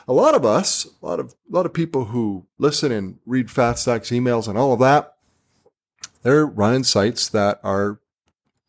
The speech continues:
more just ad supported, not selling anything. That's sort of the big shtick about Fat Stacks. This type of sites I run, I like it because selling has a whole bunch of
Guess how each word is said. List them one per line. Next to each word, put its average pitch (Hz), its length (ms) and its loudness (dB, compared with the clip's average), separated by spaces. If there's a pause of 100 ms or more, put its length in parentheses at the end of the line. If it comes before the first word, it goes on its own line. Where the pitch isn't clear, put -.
(160)
more 95 240 -2
just 101 300 -2
ad 160 180 4
supported, 87 360 -6
not 101 180 -4
selling 156 380 2
anything. 101 320 -12
That's 110 240 -2
sort 110 180 4
of 87 120 -4 (400)
the 95 60 -8
big 90 200 -2
shtick - 340 0
about 92 320 -4
Fat 143 200 2
Stacks. 98 200 -2
This - 260 -6
type 117 220 -2
of - 80 -8
sites 104 300 -2
I 156 140 4
run, 120 340 2 (360)
I 98 60 -8
like 151 300 2
it 127 200 0
because 110 360 0
selling 147 580 0
has 110 140 -2
a 95 80 -4
whole 151 320 2
bunch 135 260 0
of 117 180 0